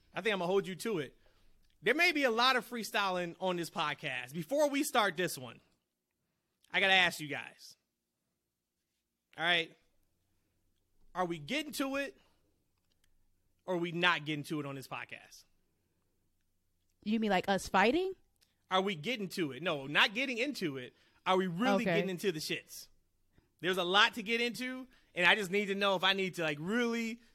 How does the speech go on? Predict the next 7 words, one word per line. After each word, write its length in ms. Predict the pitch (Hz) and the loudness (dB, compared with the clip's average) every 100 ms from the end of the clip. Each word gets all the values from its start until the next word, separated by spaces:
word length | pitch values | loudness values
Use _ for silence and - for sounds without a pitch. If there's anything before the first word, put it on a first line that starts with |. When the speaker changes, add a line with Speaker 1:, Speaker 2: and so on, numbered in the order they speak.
| _ _ _ - | _ _ _ -4
Speaker 1:
tiptoe 640 | 240 247 - 254 247 247 | -2 0 0 2 2 0
the 100 | 185 | -2
line 440 | 190 226 285 311 240 | 0 0 0 -2 -2
or 360 | 220 220 226 202 | 0 0 0 0
if 220 | 196 190 175 | 0 0 0
I'm 180 | 208 196 | 0 2
able 500 | 214 202 202 190 | 2 2 0 -2